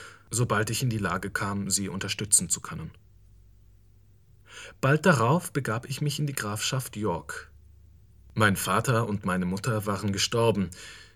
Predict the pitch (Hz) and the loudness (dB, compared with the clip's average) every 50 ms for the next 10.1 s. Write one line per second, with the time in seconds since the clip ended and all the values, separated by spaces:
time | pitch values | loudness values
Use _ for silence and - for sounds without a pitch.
0 | _ _ - - - 110 98 113 113 110 110 107 110 107 113 110 123 - - 143 | _ _ -6 -2 -2 0 2 4 4 6 6 6 6 6 4 4 4 4 4 4
1 | 127 - 120 110 107 98 92 95 107 110 117 117 110 104 101 104 - 101 92 95 | 2 2 2 2 2 0 0 -2 -2 -2 -2 -2 -2 -4 -4 -4 -4 -4 -2 -2
2 | 95 95 90 92 92 - 98 107 117 123 120 120 - 92 87 - - - - - | -2 -2 -2 -4 -4 -4 -4 -4 -4 -4 -6 -6 -6 -4 -4 -4 -4 -2 -2 -2
3 | - 95 92 90 - - 92 90 87 87 87 87 85 - - - 82 85 - - | -2 -2 -2 -2 -2 -4 -4 -2 -2 -2 -2 -4 -4 -4 -2 -2 2 2 2 2
4 | - 117 120 127 127 - - 117 117 107 - - - 113 110 110 - - 135 123 | 2 0 0 -2 -2 -2 -2 -2 0 4 4 4 6 4 2 0 0 2 2 4
5 | 117 107 101 95 98 95 - - 104 98 92 92 85 85 85 87 87 92 92 - | 4 4 2 2 2 0 0 0 0 0 0 0 -2 -2 -2 -4 -4 -4 -6 -6
6 | - 104 98 85 82 - - - - - - - - - - - - - - - | -6 -4 -4 -4 -6 -8 -10 -16 -20 -20 -20 -20 -20 -20 -20 -20 -20 -20 -20 -20
7 | - - - - - - - - - - - - - - 135 135 139 143 143 143 | -20 -20 -20 -20 -20 -20 -18 -16 -14 -14 -14 -14 0 4 6 6 8 8 8 6
8 | 143 143 135 - - 143 139 131 123 135 123 113 117 110 117 131 147 135 - - | 6 4 4 4 4 6 6 6 6 6 4 4 4 2 4 2 4 4 4 4
9 | 131 123 120 - - 110 - - 139 160 - - - - - 90 87 87 - - | 4 2 0 0 -4 -6 -4 -4 -4 -4 -4 -4 -4 -4 -2 -4 -4 -4 -2 -2
10 | 120 135 | -2 -2